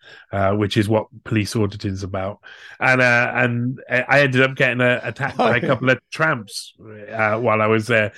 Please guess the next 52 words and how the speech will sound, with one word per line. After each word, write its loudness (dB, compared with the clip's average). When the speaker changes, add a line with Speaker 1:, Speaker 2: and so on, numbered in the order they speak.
Speaker 1:
There 2
was 2
a -12
couple 0
of -2
tramps 0
who 0
Speaker 2:
Oh, 4
Speaker 1:
were 4
Speaker 2:
you're, 4
Speaker 1:
really 0
Speaker 2:
you're, 6
you're 6
on 6
your 6
way 6
to 4
getting 2
thrown 2
out 6
of 0
there, 0
aren't -4
you? -6
Speaker 1:
Yeah, 6
I 6
know. 4
I 4
know, 4
Speaker 2:
<laughs> 2
Speaker 1:
straight 2
away. 2
Uh, 2
but -2
then 0
I 2
went -2
up -10
to -10
Arica, -8
which -8
is -8
right 2
at -12
the -6
north -4
of -10
Chile -4
by -2
the -4
Bolivia-Peru -2
border. -6